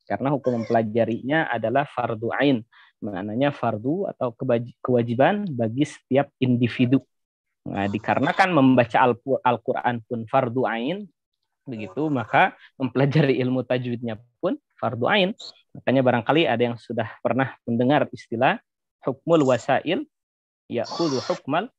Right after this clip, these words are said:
maqasid. Jadi hukum daripada suatu wasilah, perantara untuk melaksanakan sesuatu itu mengambil hukum daripada maksudnya.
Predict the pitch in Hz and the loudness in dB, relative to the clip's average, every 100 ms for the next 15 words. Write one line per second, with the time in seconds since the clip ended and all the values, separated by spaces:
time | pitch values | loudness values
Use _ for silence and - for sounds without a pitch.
0 | _ 117 - 127 113 - 113 - _ _ | _ -12 -6 -4 -2 -4 -6 -8 _ _
1 | _ _ - - - 123 156 - 120 - | _ _ -20 -16 -6 -4 -4 -6 -4 0
2 | 185 131 123 123 - 156 - - 123 - | 2 2 2 -2 -2 -2 -2 -2 -2 -2
3 | 127 127 - 180 113 - _ _ _ _ | -2 -2 -2 -2 -2 -4 _ _ _ _
4 | _ - 127 127 117 127 110 120 - _ | _ -2 0 0 2 2 2 0 -2 _
5 | - 117 151 - 120 - 120 117 117 117 | -16 -12 -10 -8 -8 -8 -8 -4 -4 -4
6 | 110 113 101 165 131 - 143 123 113 110 | -4 -4 -2 -2 -2 0 2 2 0 2
7 | 156 170 - - - 160 160 156 135 120 | 2 2 -4 -14 -6 0 0 2 0 0
8 | - 117 139 127 - - 123 123 117 | 0 0 2 0 -2 -8 -6 -6 -6